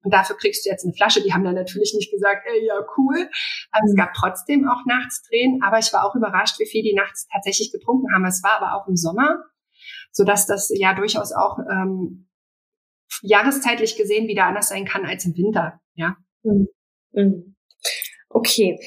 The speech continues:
Speaker 2: wenn wir jetzt erstmal noch mal kurz beim Tag noch mal zurückgehen und sagen,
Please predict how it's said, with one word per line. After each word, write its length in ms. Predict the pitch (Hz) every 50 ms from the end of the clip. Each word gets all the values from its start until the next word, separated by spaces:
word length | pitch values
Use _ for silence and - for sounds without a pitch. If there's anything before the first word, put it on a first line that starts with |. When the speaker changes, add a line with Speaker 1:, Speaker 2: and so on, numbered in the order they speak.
| - -
Speaker 2:
wenn 140 | - 247 277
wir 100 | 285 294
jetzt 240 | 302 302 294 294 - -
erstmal 360 | - 233 277 277 - 285 277 269
noch 60 | 240
mal 120 | 254 262 247 247
kurz 260 | - 247 240 - -
beim 240 | _ - 175 190 190 - - -
Tag 260 | 233 247 285 285 -
noch 100 | 311 285
mal 140 | 277 294 285
zurückgehen 640 | 285 - 277 262 277 269 277 - 269 269 254 - 220
und 80 | 220
sagen, 680 | 214 220 214 214 220 226 233 233 233 233 233 233 -